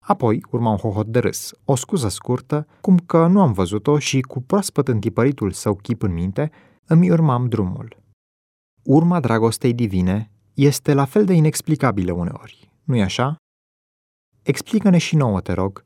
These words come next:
ce fel de pasiune îl determină pe Dumnezeu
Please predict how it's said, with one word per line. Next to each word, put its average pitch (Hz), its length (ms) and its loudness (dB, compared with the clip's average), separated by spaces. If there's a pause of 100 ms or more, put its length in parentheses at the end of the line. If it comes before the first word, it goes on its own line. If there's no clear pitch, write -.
(320)
ce - 140 -2
fel 170 180 4
de 123 100 2
pasiune 117 480 -2
îl 117 140 0
determină 123 480 0
pe 127 100 -2
Dumnezeu 104 600 0